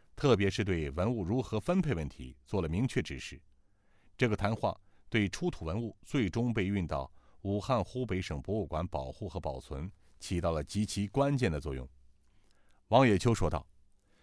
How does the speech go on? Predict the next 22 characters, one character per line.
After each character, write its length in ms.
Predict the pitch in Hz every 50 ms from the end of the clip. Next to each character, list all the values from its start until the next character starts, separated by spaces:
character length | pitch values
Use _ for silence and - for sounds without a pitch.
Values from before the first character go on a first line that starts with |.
| _ - -
：“这 160 | - - 127
次 140 | 117 - 117
发 180 | - 120 120
掘 140 | 113 107 104
工 180 | 101 107 110 110
作 140 | 107 101 92
很 180 | 85 90 82
重 160 | 85 101 95
要， 220 | 92 90 80 - - _ _ _ - - -
墓 200 | - 127 131 120
的 120 | 107 104
规 200 | 92 - 123 120
模 160 | 110 101 101
很 220 | 98 - - 73 73
大， 180 | 71 80 85 - _ _ _ _ - - - - -
文 180 | 98 113 131
物 60 | -
保 180 | - 101 87 85
存 180 | - - 98 95
很 160 | 90 92 78 76
完 160 | 78 87 87
整， 180 | - 71 64